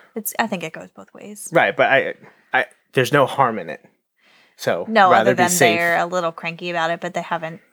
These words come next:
Speaker 1: flat out told me no yet.
Speaker 2: Well, I, I, I think to reinforce that we would like to keep everyone healthy to go on vacation, they should, they should be okay with it.
Speaker 1: Yeah.
Speaker 2: So,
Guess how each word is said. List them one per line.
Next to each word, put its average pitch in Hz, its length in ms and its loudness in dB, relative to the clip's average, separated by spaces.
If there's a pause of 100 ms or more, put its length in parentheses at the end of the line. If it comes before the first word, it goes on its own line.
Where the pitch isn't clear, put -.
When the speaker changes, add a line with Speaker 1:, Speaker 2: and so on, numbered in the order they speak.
(160)
Speaker 1:
flat 165 280 0
out 160 160 -4
told 180 160 -6
me 165 100 -12
no 165 240 -8
yet. 160 360 -10 (720)
Speaker 2:
Well, - 240 -8
I, 120 500 2
I, 123 60 0
I 120 40 2
think 117 340 0
to - 400 -4 (380)
reinforce 113 560 4
that 85 200 2
we 104 160 -4
would 101 160 -4
like 107 220 0
to 107 80 -6
keep - 220 -2
everyone 95 300 2
healthy 92 340 0
to - 100 -4
go 90 200 2
on 85 120 -2
vacation, 101 640 0 (720)
they 104 140 4
should, 92 400 0 (800)
they 117 100 4
should 107 180 0
be 67 100 0
okay - 200 -8
with - 160 -16
it. - 120 -16 (380)
Speaker 1:
Yeah. 220 240 -14 (100)
Speaker 2:
So, - 180 -14